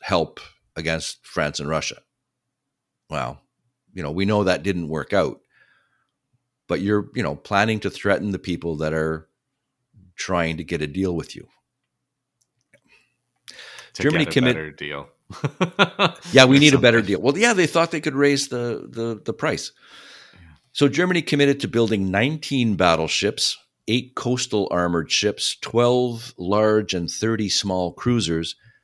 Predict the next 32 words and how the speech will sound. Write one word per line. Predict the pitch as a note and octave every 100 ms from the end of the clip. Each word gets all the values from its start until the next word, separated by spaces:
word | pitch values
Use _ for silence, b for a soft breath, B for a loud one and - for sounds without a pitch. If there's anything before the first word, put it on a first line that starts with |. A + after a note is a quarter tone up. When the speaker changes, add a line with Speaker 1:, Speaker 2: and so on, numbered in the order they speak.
| b _
Speaker 1:
and, | F#2+ F#2+ F#2+ G2 G2+ -
and | F#2
a |
bunch | F2 A#2 A#2
more | G#2+ F#2+
smaller | - G2+ F#2 F2+
vessels. | D2 C#2+ - B1+ -
Eventually, | C#3 F#3 D3+ A2 G2 - _ -
uh, | F2 F2
ninety-six | - G2 G#2 A2+ A#2+ - - - -
destroyers. | F2+ D#2+ - E2+ B1 G#1 - _ _ B B B _
It's | G#2 G2+ F#2+
a | F2
huge | E2+ - E3+ E3+ G#2 -
program, | E2 D#2 C2+ D2+ E2 E2 _ _ _
but | G#2
it's | A#2 F#2+
simple | - D3 D3 F2+ E2+
and | - F#2 F#2+
easy | A2+ A#2 A#2
enough | G2+ F#2
to | E2+
understand, | D2+ E2 - G2+ E2 C#2+ D2+
and | E2+ E2
Tirpitz | A2+ A2 F2 -
managed | E2 E2+ F2 F2+ - - -
to |
sell | - - G#2 E2+
it | D#2+ -
to |
the | E2
Reichstag. | D#2 D2 C#2 - A#1+ G1+